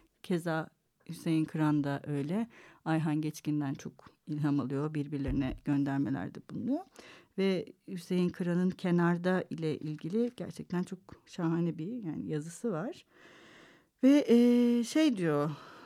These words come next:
bu yazıda, bu mesafeyle ilgili, işte Ayhan Geçkin'in kullandığı dilin soğuk, mesafeli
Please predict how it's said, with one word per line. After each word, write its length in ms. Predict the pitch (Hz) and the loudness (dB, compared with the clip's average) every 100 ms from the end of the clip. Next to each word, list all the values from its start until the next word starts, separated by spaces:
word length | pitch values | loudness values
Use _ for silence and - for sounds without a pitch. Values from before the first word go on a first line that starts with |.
| - | -12
bu 400 | 170 165 156 139 | -4 -2 0 -2
yazıda, 580 | 156 156 147 139 139 135 147 | 0 0 -2 -4 -2 -2 0
bu 80 | |
mesafeyle 760 | 160 156 - 151 151 156 151 147 | 2 2 0 -6 -4 -4 -2 -4
ilgili, 540 | 151 151 151 147 151 - _ _ _ | -6 -6 -6 -4 -4 -6 _ _ _
işte 380 | - - - - _ - | -20 -14 -12 -12 _ -2
Ayhan 360 | 160 160 165 | -2 2 2
Geçkin'in 460 | 156 160 - 160 156 | 0 -4 0 2 2
kullandığı 680 | 156 156 156 151 147 151 143 | 0 -4 0 2 0 -2 0
dilin 300 | 147 147 156 | 2 2 0
soğuk, 600 | - 180 170 240 - - - - | -4 0 2 2 -2 -18 -12 -6
mesafeli 640 | 170 170 160 - 220 349 | -4 -2 -4 -4 -6 -8